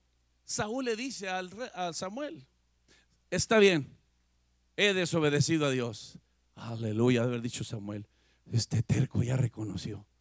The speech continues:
¿verdad? Este terco ya reconoció. Pero la cosa, hermano, es que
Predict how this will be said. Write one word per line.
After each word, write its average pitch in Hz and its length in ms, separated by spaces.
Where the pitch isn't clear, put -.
¿verdad? 120 320
Este - 260
terco 127 380
ya 120 120
reconoció. 107 560
Pero 170 220
la 160 140
cosa, 226 400
hermano, 156 360
es 175 140
que - 160